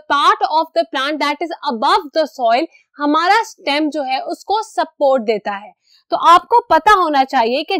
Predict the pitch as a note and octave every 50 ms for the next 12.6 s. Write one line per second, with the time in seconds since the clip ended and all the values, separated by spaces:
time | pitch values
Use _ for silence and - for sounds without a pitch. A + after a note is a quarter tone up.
0 | A#3+ A#3+ D#4+ F4 F#4 A4 B4+ B4 B4+ - D#4+ C#4 C#4+ D#4+ F4 - C#4+ C4 B3+ C#4
1 | D4+ - - - G#4 F#4+ - - _ - F4 E4+ G4 G4+ G4 - A4 F#4 D#4 C4
2 | C4 C#4 D#4+ F4 - - - F4+ - _ _ D#4+ E4 G4+ G#4+ D4 C4+ C4+ B3 B3
3 | C4 C4 B3+ C4 C4+ D4+ - _ _ _ _ - A3 C#4 E4+ E4 - A#4 - A#4
4 | A4 A4+ A4 F#4+ G#4 F#4+ - - G4 F#4+ F4 - - D#4 D4 C#4+ - - G4+ F#4+
5 | F4+ F4+ F4+ D#4+ D#4+ F4 E4 A#3+ A#3 A#3+ C4+ D#4+ F4+ F4 D#4+ C#4 D4 - - -
6 | - _ - E4+ E4 - G#4+ G#4 - D#4+ D#4 D4 D4+ F4 F#4+ F4+ - G4 G4 F4
7 | F4 D4+ C#4+ C#4+ C#4+ D#4 E4+ E4 - - - _ - E4+ D#4+ E4 _ - G#4 G4
8 | E4+ D#4 D4+ C4+ D4 E4+ E4+ D4 B3+ A#3+ A#3 B3 C4+ B3+ - C#4 C#4+ F4+ G4 F4
9 | B3 A#3 C4 B3+ B3+ A#3+ F#3+ - _ _ _ _ _ - D#4+ - C#4 D#4 E4+ D#4+
10 | - - A#4 G#4+ C#4+ B3 E4 F#4 F4 D#4+ D4 C#4 C4+ C4 C#4+ E4+ F#4+ F#4 - C4+
11 | A3+ C4 - - - D#4+ B3+ B3+ B3+ B3+ - - C#4+ B3+ A#3+ A#3 A3+ A#3 D4+ F4
12 | D#4+ - - E4+ D#4 C#4+ C4 B3 B3+ C4+ E4+